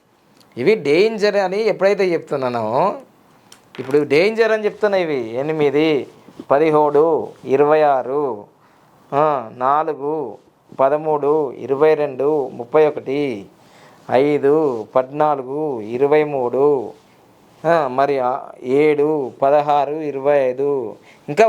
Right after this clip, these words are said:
ఉన్నాయి చాలా, ఇంకా ఉన్నాయి కానీ, ఇంకా ఉన్నాయి కానీ ఇప్పుడు, ఇప్పుడు ఈ కొన్ని, ఈ చాలా ఇంపార్టెంట్లో ఎన్ని డేట్లు అంటే చాలా డేంజర్. ఒకటి, రెండు,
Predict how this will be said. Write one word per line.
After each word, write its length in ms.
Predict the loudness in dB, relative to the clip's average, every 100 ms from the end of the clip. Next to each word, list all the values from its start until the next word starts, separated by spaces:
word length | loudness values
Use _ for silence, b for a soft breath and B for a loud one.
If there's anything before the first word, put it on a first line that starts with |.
| 2
ఉన్నాయి 220 | 2 0 2
చాలా, 260 | 0 2 -2 -4 -8 _ -20
ఇంకా 140 | -8 -8
ఉన్నాయి 240 | -2 0 2
కానీ, 240 | 0 -2 -8 -8 -10 -16 _ _ _ _ _ -18
ఇంకా 100 | -6 0
ఉన్నాయి 200 | 2 2
కానీ 140 | 0 -4
ఇప్పుడు, 180 | 0 0 -2 -12 -14 -10
ఇప్పుడు 180 | -4 -4
ఈ 40 | 0
కొన్ని, 180 | -2 0 0
ఈ 20 | 2 0 -2 -2 0
చాలా 300 | 2 2 2 0
ఇంపార్టెంట్లో 500 | 2 2 2 0 2 2
ఎన్ని 140 | 2 0
డేట్లు 220 | 0 -2
అంటే 160 | -2 -4 -6 B B B -2
చాలా 600 | 0 2 4 4 4 2 -2
డేంజర్. 380 | -4 -2 -4 -6 -14 b b -6
ఒకటి, 200 | 0 0 2 0
రెండు, 240 | -2 -2